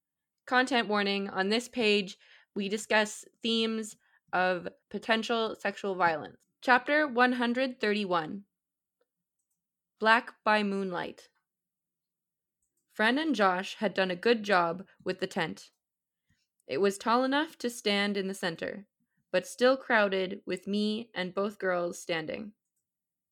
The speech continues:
I gave the golden-haired one, Ellie,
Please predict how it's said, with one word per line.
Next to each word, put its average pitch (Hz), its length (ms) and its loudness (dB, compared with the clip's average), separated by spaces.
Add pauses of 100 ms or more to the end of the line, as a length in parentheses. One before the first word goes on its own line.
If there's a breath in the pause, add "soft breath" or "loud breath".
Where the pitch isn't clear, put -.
(1080)
I 190 120 -4
gave 226 320 0
the 220 80 -2
golden-haired 233 640 2
one, 180 460 -4 (480)
Ellie, 190 480 0